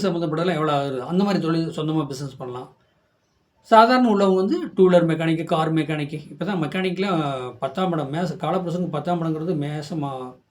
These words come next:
மே-, காலபுருஷனும் மேசத்துக்கு பத்தாம் இடங்கிறது மகரமா வரும். அப்படிங்கும்போது அந்த மாதிரிலாம் நீங்க பண்ணி கண்டிப்பா செய்யலாம்.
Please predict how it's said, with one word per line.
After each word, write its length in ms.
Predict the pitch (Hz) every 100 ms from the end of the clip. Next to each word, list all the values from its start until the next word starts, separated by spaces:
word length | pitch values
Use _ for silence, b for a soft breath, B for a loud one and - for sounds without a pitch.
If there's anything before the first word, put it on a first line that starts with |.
| 180
மே-, 180 | 147
காலபுருஷனும் 760 | 147 160 190 202 - 185 277 - _ _ _ _ _ _ _ _ _ _ 202
மேசத்துக்கு 420 | 170 180 196 180
பத்தாம் 360 | 156 147 180 165
இடங்கிறது 280 | 160 175
மகரமா 480 | 180 135 139 139 120
வரும். 200 | 123 127
அப்படிங்கும்போது 260 | 160 156 185
அந்த 220 | 156 135
மாதிரிலாம் 320 | 147 147 170
நீங்க 180 | 147 120
பண்ணி 420 | 113 127 131 147 -
கண்டிப்பா 360 | - 127 131 143
செய்யலாம். 460 | 135 113 110 107